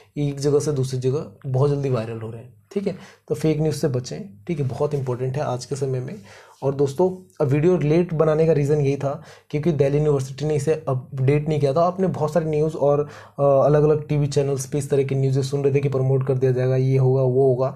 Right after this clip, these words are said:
पर दिल्ली यूनिवर्सिटी ने खुद अपडेट नहीं किया था। दिल्ली यूनिवर्सिटी का आज अपडेट आया है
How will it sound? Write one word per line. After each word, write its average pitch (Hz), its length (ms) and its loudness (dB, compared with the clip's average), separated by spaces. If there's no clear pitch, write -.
पर 185 120 4
दिल्ली 147 200 4
यूनिवर्सिटी 147 480 -2
ने 156 80 -2
खुद 151 280 -4
अपडेट 131 360 0
नहीं 131 140 2
किया 127 140 0
था। 151 100 0
दिल्ली 139 220 2
यूनिवर्सिटी 139 460 0
का 139 120 0
आज 131 240 0
अपडेट 131 340 0
आया 120 160 -2
है 135 160 -2